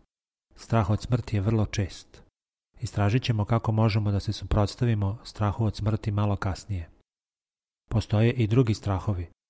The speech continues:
poput straha od ljudi, straha od govora u javnosti, strah od izvršavanja zadataka,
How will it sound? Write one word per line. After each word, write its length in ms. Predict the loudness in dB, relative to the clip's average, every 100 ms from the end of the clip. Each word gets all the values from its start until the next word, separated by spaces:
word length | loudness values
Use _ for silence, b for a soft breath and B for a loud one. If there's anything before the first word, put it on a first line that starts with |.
| _ -2
poput 280 | 0 0 -2
straha 360 | -2 -2 0
od 120 | -2 0
ljudi, 400 | -2 0 0 -2 _ _ _ -12
straha 380 | -2 -2 2
od 100 | 0
govora 380 | 4 4 4 2
u 80 | 0
javnosti, 640 | 0 0 -2 -4 -2 -6 -6 _ _ _
strah 320 | -8 0 2 2
od 80 |
izvršavanja 680 | 2 2 0 0 2 2 2
zadataka, 680 | 2 2 0 -2 -10 -12